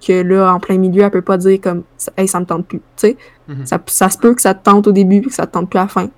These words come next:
Speaker 2: Ah ouais, c'est sûr.
Speaker 1: Euh, ouais.
Speaker 2: Ah non, ça fait
Speaker 1: Puis,
Speaker 2: sens, ça.
Speaker 1: ben, équité salariale. Tu sais, pour, euh, chaque, chaque un dollar qu'un homme fait, une femme en fait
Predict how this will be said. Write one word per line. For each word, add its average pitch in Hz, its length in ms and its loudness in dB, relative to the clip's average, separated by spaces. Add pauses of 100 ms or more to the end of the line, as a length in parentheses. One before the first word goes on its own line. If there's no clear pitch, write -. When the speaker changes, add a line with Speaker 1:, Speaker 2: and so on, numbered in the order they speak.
Speaker 2:
Ah 139 100 -10
ouais, 123 140 -12 (100)
c'est - 120 -20
sûr. 117 160 -20 (240)
Speaker 1:
Euh, 190 500 -2 (520)
ouais. 185 180 0 (1120)
Speaker 2:
Ah - 40 -20
non, 123 140 -16
ça - 140 -20
fait - 80 -20
Speaker 1:
Puis, 196 300 0
Speaker 2:
sens, - 200 -4
ça. - 60 -12 (580)
Speaker 1:
ben, 196 180 4
équité 214 360 2
salariale. 190 680 2 (400)
Tu - 40 -12
sais, 196 300 4 (360)
pour, 190 420 4
euh, 175 340 -4
chaque, 185 260 -8 (380)
chaque - 560 0
un 208 160 4
dollar 202 420 4
qu'un 190 280 -2
homme 185 180 -4
fait, 202 440 -2 (460)
une 190 160 -2
femme 185 520 0
en 185 180 -2
fait 185 560 -2